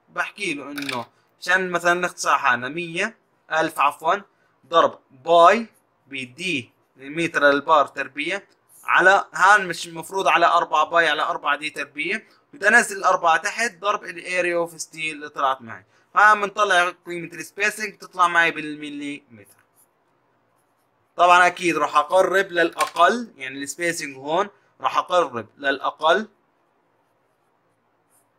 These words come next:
التقريب للاقل، يعني مثلًا طلعت معي مية واثنين وسبعين مليمتر،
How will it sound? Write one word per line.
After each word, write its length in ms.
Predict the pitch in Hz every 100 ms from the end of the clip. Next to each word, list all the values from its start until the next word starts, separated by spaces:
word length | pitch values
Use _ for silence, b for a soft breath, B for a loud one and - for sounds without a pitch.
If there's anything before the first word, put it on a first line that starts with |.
| -
التقريب 720 | 135 156 143 175 185 190 -
للاقل، 720 | 147 156 160 160 151 139 123
يعني 200 | 117 120
مثلًا 240 | 151 160
طلعت 340 | 151 170 156 147
معي 240 | 156 127
مية 320 | 135 165 143
واثنين 320 | 117 156 156 151
وسبعين 540 | 139 143 139 139 123
مليمتر، 640 | 139 147 151 151 185 226